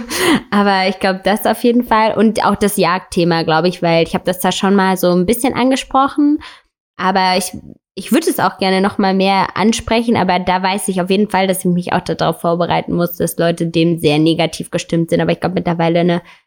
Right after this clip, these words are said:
lernt man ja auch, dass jeder andere Meinungen hat. Und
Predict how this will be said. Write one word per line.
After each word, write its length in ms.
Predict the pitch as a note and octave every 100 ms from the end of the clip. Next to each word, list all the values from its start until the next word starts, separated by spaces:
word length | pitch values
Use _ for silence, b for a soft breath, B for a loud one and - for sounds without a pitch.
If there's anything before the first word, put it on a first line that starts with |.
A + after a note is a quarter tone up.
| _
lernt 200 | - F#3
man 120 | - E3+
ja 160 | D#3+
auch, 60 | E3
dass 240 | - -
jeder 180 | E3 F3+
andere 380 | - F3 E3 E3+
Meinungen 420 | E3 E3 E3+ E3+
hat. 160 | A3 -
Und 240 | F3+ F3